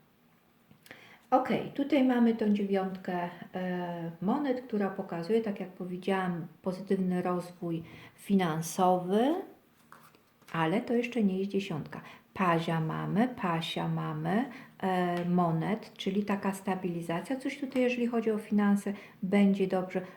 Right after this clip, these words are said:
Trójka, pracę z innymi, współpracę z innymi. Karta pokazuje, bardzo pozytywna karta.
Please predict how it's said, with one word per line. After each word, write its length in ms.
Trójka, 800
pracę 520
z 60
innymi, 440
współpracę 920
z 80
innymi. 640
Karta 380
pokazuje, 600
bardzo 460
pozytywna 640
karta. 720